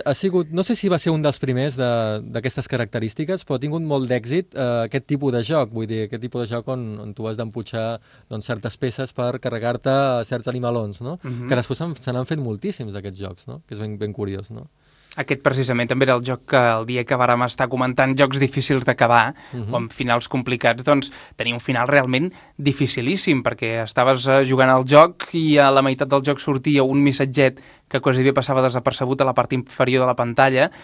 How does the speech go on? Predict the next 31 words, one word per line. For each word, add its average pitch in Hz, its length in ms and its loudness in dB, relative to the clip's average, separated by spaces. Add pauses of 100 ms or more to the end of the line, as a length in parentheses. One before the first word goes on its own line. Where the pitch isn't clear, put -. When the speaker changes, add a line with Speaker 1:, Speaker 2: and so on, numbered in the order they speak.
(160)
Speaker 2:
on 156 180 6
havies 151 280 4
de 151 100 6
pausar 131 460 4
el 143 80 0
joc 135 420 6
en 131 140 -2
aquell 175 240 2
moment, 151 400 0 (480)
havies 165 320 4
d'acabar-te 156 420 4
el 151 120 4
joc 139 180 4
fins 135 240 0
al 120 140 4
final, 139 540 2
retornar 151 840 2 (360)
a 131 80 -6
l'estil 120 480 -4
del 113 180 -2
Nemesis, 147 400 0
diguéssim, 143 360 -2
que 156 80 0
havies 127 160 -2
d'anar 123 100 -2
a 120 60 -2
un - 20 -8
costat 123 240 -10
i 120 80 -4
a 117 60 -2
l'altre, 120 260 0